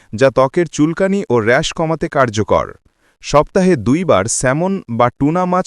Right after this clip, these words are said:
খাওয়া অ্যালার্জির ঝুঁকি কমায়। তিন, সবুজ শাকসবজি ও ফলমূল। ভিটামিন সি, অ্যান্টিঅক্সিডেন্ট ও ফাইবার সমৃদ্ধ, যা শরীর থেকে টক্সিন বের করে। ভিটামিন সি শরীরে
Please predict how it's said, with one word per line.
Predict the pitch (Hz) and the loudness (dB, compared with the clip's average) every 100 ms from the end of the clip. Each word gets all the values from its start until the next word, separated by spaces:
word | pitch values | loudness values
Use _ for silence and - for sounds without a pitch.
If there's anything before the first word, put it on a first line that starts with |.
| - | -4
খাওয়া | - 190 110 98 - - | 0 2 2 0 -6 -2
অ্যালার্জির | 113 123 123 147 107 | 2 2 0 -6 -4
ঝুঁকি | 123 131 180 | -6 -4 -2
কমায়। | 180 120 73 50 _ _ _ _ _ _ - | 0 0 -2 -8 _ _ _ _ _ _ -2
তিন, | 170 110 73 - _ _ _ | 0 0 -2 -12 _ _ _
সবুজ | - 143 160 208 170 - | 0 4 4 2 -2 0
শাকসবজি | 139 - 190 165 156 208 - | -2 0 -2 -2 -4 -6 -4
ও | 135 | -2
ফলমূল। | - 143 127 95 73 - _ _ _ - | 2 4 4 0 -4 -12 _ _ _ -12
ভিটামিন | 82 135 156 185 190 185 | -2 0 2 2 0 -2
সি, | - 151 160 180 _ _ - | -2 -2 -2 -8 _ _ -2
অ্যান্টিঅক্সিডেন্ট | 123 156 190 165 - - 107 127 - - | -2 0 2 2 2 -2 0 0 -4 -4
ও | 123 | -4
ফাইবার | - 120 156 202 202 - | 0 0 2 0 -2 -2
সমৃদ্ধ, | 120 104 90 95 117 - - - | 0 0 -2 -2 -2 -4 -16 -2
যা | 120 135 | 0 2
শরীর | - 147 190 - | 2 0 0 -2
থেকে | 190 190 - | 0 -2 0
টক্সিন | 135 - - 160 123 | 0 0 -2 -2 2
বের | 151 135 | 2 2
করে। | 104 82 - _ _ _ _ - | -2 -2 -6 _ _ _ _ -8
ভিটামিন | 85 143 202 208 214 202 | 0 2 2 2 0 -2
সি | - 175 196 | -2 -4 -2
শরীরে | 160 151 160 | 0 0 0